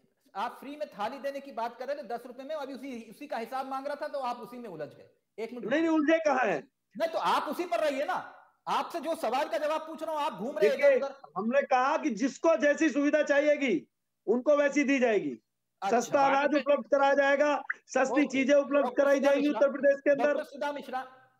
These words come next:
Speaker 1: ये जो दस रुपए वाली थाली वाली योजना है,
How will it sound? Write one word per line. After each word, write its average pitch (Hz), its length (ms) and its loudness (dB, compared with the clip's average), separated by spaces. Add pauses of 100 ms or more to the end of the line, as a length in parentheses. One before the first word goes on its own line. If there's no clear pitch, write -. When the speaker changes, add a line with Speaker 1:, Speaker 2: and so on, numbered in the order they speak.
(380)
Speaker 1:
ये 254 140 -8
जो 320 200 -6
दस 262 280 -8
रुपए 302 200 -6
वाली 294 180 -4
थाली 240 340 -8
वाली 277 200 -6
योजना 254 400 -8
है, 254 240 -10